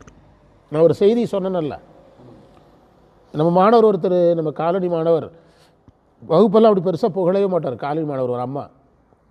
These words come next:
மடத்தூர் வகுப்பை கேட்டுட்டு, "இப்பதான் சார் சித்தாந்தமே" அப்படின்னா, நிறைய நேரம் செலவழிக்கிறோம், பிட்டு பிட்டா சொல்லும்போது புரியுது.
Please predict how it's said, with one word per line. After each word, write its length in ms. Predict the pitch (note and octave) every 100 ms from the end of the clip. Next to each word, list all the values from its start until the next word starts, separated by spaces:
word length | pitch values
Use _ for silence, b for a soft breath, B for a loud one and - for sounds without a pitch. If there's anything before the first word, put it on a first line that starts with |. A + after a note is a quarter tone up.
| _ B2
மடத்தூர் 320 | D#3 F3 F#3+
வகுப்பை 240 | F3+ E3+
கேட்டுட்டு, 480 | D#3+ E3 D#3 F3+ D3
"இப்பதான் 240 | D#3 E3+
சார் 120 | D#3 F3
சித்தாந்தமே" 720 | C3+ A#2+ D3 D3 C#3+ D3 B2+ A2
அப்படின்னா, 340 | C3+ F3+ G3+ - B B B
நிறைய 340 | A#2+ C#3+ A3
நேரம் 360 | A#3 G3+ A3+ B3+
செலவழிக்கிறோம், 1000 | A3+ G#3 G3+ F3 F3+ C4 A3+ E3+ C#3+ B2+ A#2
பிட்டு 180 | D#3 E3
பிட்டா 300 | D#3 C#3+ E3+
சொல்லும்போது 560 | G3 D#3 C#3+ C#3 F3 F3
புரியுது. 540 | D3+ C#3+ C3 B2+